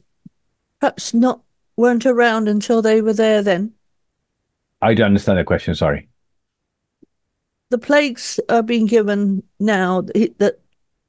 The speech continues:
Speaker 1: that was given out at this time. Were they not there before?
Speaker 2: Uh, it's not, in a sense, this passage, well, we'll, we'll study the plagues next week, but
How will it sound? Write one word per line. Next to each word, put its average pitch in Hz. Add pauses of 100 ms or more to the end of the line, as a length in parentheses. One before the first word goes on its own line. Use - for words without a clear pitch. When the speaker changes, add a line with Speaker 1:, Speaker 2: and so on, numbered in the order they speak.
(140)
Speaker 1:
that 190
was 190
given 214
out 196
at -
this 180
time. 185 (800)
Were 226
they 226
not 226
there 214
before? 196 (1800)
Speaker 2:
Uh, 123 (1040)
it's -
not, 196
in - (220)
a 160
sense, 165
this 180
passage, 139
well, 147
we'll, 175 (220)
we'll 160
study 185
the 165
plagues 147
next 135
week, 110
but 98